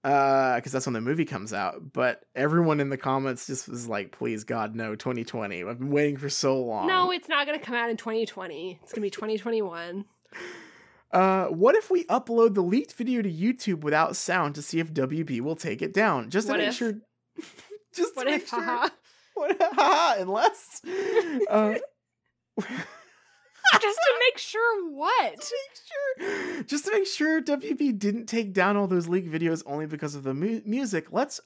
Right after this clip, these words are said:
Speaker 1: upload it and then report it by email to W B Games, smiley face. What do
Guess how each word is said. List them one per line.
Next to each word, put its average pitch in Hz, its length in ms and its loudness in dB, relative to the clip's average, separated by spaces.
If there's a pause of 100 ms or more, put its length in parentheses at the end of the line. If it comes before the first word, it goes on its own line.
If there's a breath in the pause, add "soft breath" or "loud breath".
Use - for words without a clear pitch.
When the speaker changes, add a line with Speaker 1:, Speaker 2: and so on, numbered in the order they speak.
Speaker 1:
upload 220 460 2
it 220 120 2
and 180 140 -4
then 185 120 0
report 175 380 -2
it 233 100 -2
by 233 200 0
email 147 320 -4
to 185 120 -6
W 135 280 -4
B 165 180 -8
Games, 185 340 0
smiley 135 400 -2
face. 233 360 2
What 392 220 8
do - 60 0